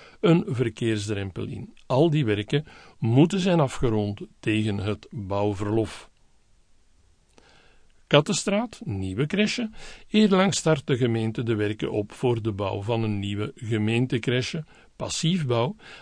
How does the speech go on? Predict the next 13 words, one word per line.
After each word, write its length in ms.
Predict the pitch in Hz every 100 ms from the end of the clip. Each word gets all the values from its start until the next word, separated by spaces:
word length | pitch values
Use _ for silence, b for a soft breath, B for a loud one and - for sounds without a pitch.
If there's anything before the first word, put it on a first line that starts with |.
| -
aan 200 | 170 165
de 100 | 127
Kattenstraat 760 | 113 104 110 - 113 107 -
naast 440 | 147 117 123 120 -
het 120 | 135
nummer 380 | 135 113 113 -
vijfendertig. 1000 | - 104 101 98 104 101 101 101 - 117
Deze 320 | 110 113 113
nieuwe 400 | 131 160 185 196
opvangstructuur 1120 | - 214 - 156 120 - 117 107 - 131 208 160
biedt 200 | 175 151
plaats 400 | 127 110 - -
aan 340 | 110 107